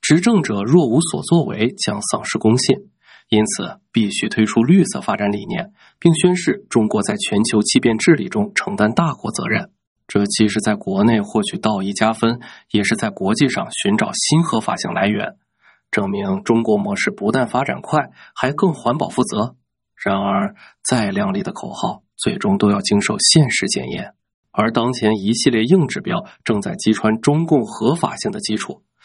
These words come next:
经济持续下行，就业凋敝，财政枯竭，人口危机凸显。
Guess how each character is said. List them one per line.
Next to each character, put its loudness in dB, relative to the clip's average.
经 2
济 0
持 -4
续 0
下 0
行， -6
就 0
业 -12
凋 -2
敝， -2
财 -2
政 2
枯 -2
竭， -8
人 0
口 -6
危 2
机 -2
凸 4
显。 0